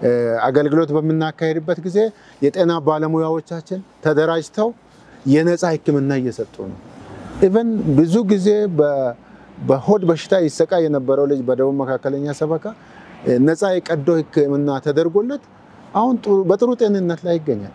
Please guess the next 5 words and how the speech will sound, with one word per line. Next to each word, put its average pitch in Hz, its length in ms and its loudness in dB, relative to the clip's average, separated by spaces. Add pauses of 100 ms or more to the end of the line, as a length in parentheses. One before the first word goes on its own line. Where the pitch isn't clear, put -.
(120)
ስፔሻሊስቶቻችን 220 1120 2 (420)
ከፍተኛ፣ 170 420 2 (360)
እ፣ 127 80 2 (460)
የሆነ፣ 143 320 0 (580)
እ፣ 117 120 0